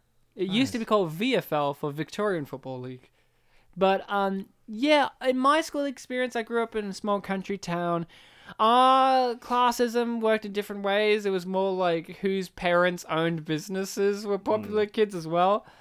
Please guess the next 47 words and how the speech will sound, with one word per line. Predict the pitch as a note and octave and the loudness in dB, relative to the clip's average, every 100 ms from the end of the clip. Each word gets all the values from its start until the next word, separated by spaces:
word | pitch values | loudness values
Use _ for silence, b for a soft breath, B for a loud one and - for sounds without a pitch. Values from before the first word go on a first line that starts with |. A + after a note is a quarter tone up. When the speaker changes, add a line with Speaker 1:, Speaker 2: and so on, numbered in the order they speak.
| b b b G#3 | b b b 0
Speaker 1:
Um, | G3+ G#3 G#3+ A3 G#3+ A3 A3 G#3 G#3+ A3 A3 G#3+ _ _ _ - | 4 4 2 -2 -8 -12 -18 -20 -20 -20 -20 -20 _ _ _ -2
I | D4 | 0
don't | E4 | 4
know. | E4+ D#4+ A#3+ | 6 8 8
I | A3 | 6
just | B3+ D4+ | 2 -2
see | - D4 | -4 -4
the | C#4 B3+ | -2 -2
American | A3+ A3+ A#3 A#3+ | -2 -2 -2 0
way | G3 F#3 G3+ | 2 2 0
and | G3+ | -2
I | G3 | -4
just | G3+ G#3+ - | -2 -6 0
go, | G#3+ G3+ | 0 0
"We | F3+ G3 A3+ | -2 -4 -2
don't | G#3+ | -2
have | A#3 A#3+ | -2 -4
that. | F3+ D#3 E3 - _ _ - | -2 -4 -6 -16 _ _ -12
We | G3+ A#3+ | -2 0
don't | A3+ | 0
have | G#3+ - A#3 A#3+ | -4 -6 0 2
Speaker 3:
It's | G3 | 2
Speaker 1:
it." | F3 | 6
Speaker 3:
definitely | A#3 A#3 G#3+ G3+ | 6 4 -2 0
not | E3+ E3 - | 0 -2 -4
to | D#3 | -6
that | C#3 B2 | -4 -4
extent. | A#2 - - G#2 G2+ | -6 -12 -10 -10 -6
Like, | C#3 D#3 D#3+ | -4 -4 -2
the | F3 F3 D#3+ - _ - | 0 0 -2 -12 _ -6
Speaker 1:
We | G3+ | -2
don't | A#3+ | 0
have | A#3 - | 0 -2
kids | A#3+ A3+ - | -4 -2 -2
shoving | G#3+ G#3 A3 | 0 0 -2
each | G#3+ A3+ | -4 -2
other | G#3+ | -2
in | G3 E3+ | -4 0
lockers | E3 G#3 G#3+ G#3 G3+ G3+ G3+ G3 | 6 6 6 4 4 2 -2 -4
Speaker 3:
Yeah, | B2+ A2 | -2 -2
no, | G#2+ | -4
Speaker 1:
and | E3 E3+ | -6 -6
Speaker 3:
no. | E3 b b b | -10 b b b
Speaker 2:
We | B2+ | -4
Speaker 1:
we | G3 | -2
Speaker 2:
did | C#3+ | -4
that. | - A2+ | -8 -12